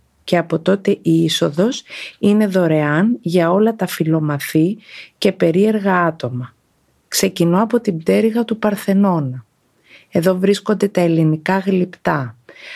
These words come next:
αυτά που ο Τόμας Μπρούς, ο γνωστός Λόρδος Έλγιν, αφαίρεσε από τη δική μας Ακρόπολη. Τμήματα αιτωμάτων, μετόπες,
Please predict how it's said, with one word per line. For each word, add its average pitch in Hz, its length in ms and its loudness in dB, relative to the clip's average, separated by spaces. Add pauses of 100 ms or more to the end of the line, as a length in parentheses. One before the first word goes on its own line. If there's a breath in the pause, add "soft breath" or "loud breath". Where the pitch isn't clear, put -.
(140 loud breath)
αυτά 175 380 -2
που 202 140 0
ο 180 80 2
Τόμας 175 440 0
Μπρούς, 147 460 0
ο 196 60 0
γνωστός 165 760 -2
Λόρδος 160 680 0
Έλγιν, 151 600 0 (420 loud breath)
αφαίρεσε 220 580 0
από 214 180 -2
τη 190 120 -2
δική 160 320 0
μας 226 260 2
Ακρόπολη. 156 800 -2 (680 soft breath)
Τμήματα 190 480 2
αιτωμάτων, 147 1040 0
μετόπες, 160 840 0